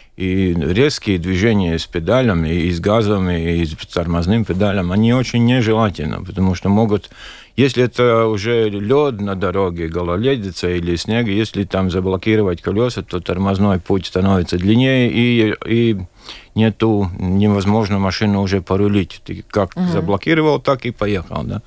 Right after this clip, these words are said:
Speaker 2: Мгм.
Speaker 1: И еще очень важно, я думаю, что самому водителю почувствовать эту дорогу, э, ну, если особенно плюс-минус, плюс-минус, там, э,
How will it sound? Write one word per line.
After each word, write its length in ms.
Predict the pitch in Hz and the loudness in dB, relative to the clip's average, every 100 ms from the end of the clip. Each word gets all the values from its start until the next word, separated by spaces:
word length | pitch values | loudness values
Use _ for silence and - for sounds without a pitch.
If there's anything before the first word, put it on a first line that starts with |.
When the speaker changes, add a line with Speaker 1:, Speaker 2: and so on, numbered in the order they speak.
| - | -8
Speaker 2:
Мгм. 480 | 160 165 160 165 175 - | -6 -4 -6 -8 -12 -8
Speaker 1:
И 420 | 101 107 107 107 104 98 90 85 - 82 | 0 4 6 6 4 0 -4 -6 -8 -4
еще 420 | 98 110 - 131 | -2 -2 0 0
очень 260 | 135 - 131 | 0 0 2
важно, 320 | 131 131 123 | 2 2 2
я 100 | 123 | 2
думаю, 400 | 120 127 120 117 | 2 0 2 0
что 420 | 104 - 117 117 98 | -2 -2 0 0 -2
самому 400 | 113 123 127 127 | 0 0 2 2
водителю 560 | 127 185 214 120 101 87 _ _ | 0 0 0 0 0 -2 _ _
почувствовать 720 | - 107 - 143 - 104 90 101 | -4 -2 0 -2 0 0 0 0
эту 240 | 101 98 | 0 0
дорогу, 540 | 95 104 139 139 95 - - - - - | 0 2 2 0 -6 -10 -20 -20 -18 -8
э, 220 | 104 104 | -4 -2
ну, 320 | 107 113 92 87 95 | 0 0 -2 -2 0
если 240 | 110 104 95 | 0 0 0
особенно 560 | 95 - 107 95 90 | 0 0 0 0 -2
плюс-минус, 720 | - 110 113 - 107 110 98 | -2 0 0 2 2 4 2
плюс-минус, 680 | - 101 98 107 123 110 90 | 0 -2 0 0 2 2 0
там, 280 | - 95 85 | -2 -4 -4
э, 100 | 80 | -4